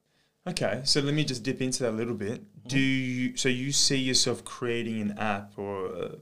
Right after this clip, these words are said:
Speaker 1: you know, a, a home assistant, um, for anyone, anyone living in any home, you're gonna be able to tap into this app or this source
Speaker 2: Mm-hmm.
Speaker 1: to help maintain the home, your budgeting, your maintenance, and all that kind of stuff?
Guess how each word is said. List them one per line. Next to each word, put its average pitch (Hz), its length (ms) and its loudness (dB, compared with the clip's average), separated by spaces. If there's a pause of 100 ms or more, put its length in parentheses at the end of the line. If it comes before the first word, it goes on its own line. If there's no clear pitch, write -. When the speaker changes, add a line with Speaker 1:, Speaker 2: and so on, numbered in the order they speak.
(180)
Speaker 1:
you 104 120 -8
know, 95 480 -12
a, 117 40 -18
a 110 60 -16
home 120 300 -2
assistant, 123 640 0 (640)
um, 104 400 0
for 110 400 0 (100)
anyone, 120 480 2 (140)
anyone 131 260 2
living 123 220 2
in 113 60 4
any 160 100 6
home, 123 380 4
you're 120 100 -2
gonna 117 120 2
be 117 80 2
able 107 120 2
to 110 40 -8
tap - 280 -4
into 107 260 -2
this 107 220 0
app 107 260 -2
or 113 80 -2
this 104 160 0
source 123 640 4
Speaker 2:
Mm-hmm. 135 140 -2 (240)
Speaker 1:
to - 100 -4
help 113 200 -2
maintain 117 680 0
the 104 120 0
home, 107 500 2
your 98 100 -2
budgeting, 104 720 -2
your 95 220 -2
maintenance, 101 640 -4
and 101 80 -10
all 101 100 -8
that 95 160 -8
kind 98 200 -8
of 104 80 -2
stuff? 180 220 -2